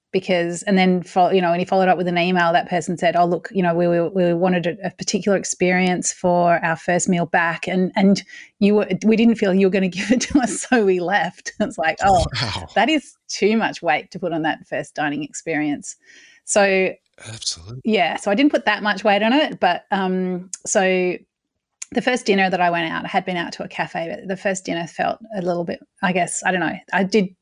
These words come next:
Speaker 1: I did want it to be the right place. I didn't, I wanted to keep it local, so I went to a restaurant near me called Tulum, uh, which is contemporary Turkish, and it's a restaurant I've enjoyed, you know, many times in the past. I've had their takeaway a couple of times through the pandemic,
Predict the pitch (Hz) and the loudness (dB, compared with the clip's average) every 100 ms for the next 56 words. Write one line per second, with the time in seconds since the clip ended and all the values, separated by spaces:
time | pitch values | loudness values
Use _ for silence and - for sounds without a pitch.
0 | _ _ - 220 240 240 - 214 196 180 | _ _ -2 0 2 0 0 2 2 0
1 | - 156 - - - - - 202 240 240 | -2 -6 -6 -12 -20 -20 -6 0 2 2
2 | - _ - 202 208 190 202 208 196 190 | 0 _ -4 0 0 -2 -2 -2 -2 0
3 | 175 175 180 175 175 165 175 - 202 185 | 0 0 -4 -4 -2 -2 -2 -4 -2 -2
4 | 175 - 170 180 175 165 - 180 - 180 | -2 -4 -6 -4 -4 -4 -4 -6 -4 -4
5 | 165 160 170 - 175 165 165 180 165 - | -2 -2 -6 -10 -8 -8 -8 -10 -10 -8
6 | 165 170 180 165 - 170 - 208 - - | -8 -8 -8 -10 -6 -6 -4 -4 -4 -6
7 | - - - - - 240 185 185 185 180 | -10 -20 -20 -20 -6 0 4 6 6 6
8 | 196 - 170 - 180 175 180 175 170 165 | 2 2 -2 0 -2 -2 0 2 0 0
9 | - 214 190 170 185 190 175 180 175 175 | -6 0 2 2 2 0 2 2 2 0
10 | - - _ _ - 190 - 170 170 175 | -4 -8 _ _ -2 -2 0 0 0 -2
11 | - - - - 185 190 165 165 165 - | -6 -10 -8 -4 -2 -2 0 2 2 0
12 | 180 175 185 165 - - 180 - - 170 | -4 0 0 0 -2 -4 -6 -8 -8 -6
13 | 160 - - 175 165 165 170 175 175 170 | -6 -8 -6 -4 -4 -6 -4 -2 -2 -4
14 | - | -8